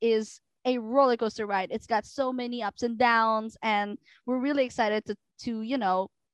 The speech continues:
um, catch up with you guys and kind of share, share these kinds of moments with you. And we hope that you will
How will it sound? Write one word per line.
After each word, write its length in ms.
um, 300
catch 260
up 140
with 140
you 140
guys 440
and 400
kind 160
of 80
share, 640
share 400
these 400
kinds 280
of 100
moments 360
with 160
you. 300
And 240
we 120
hope 140
that 160
you 160
will 360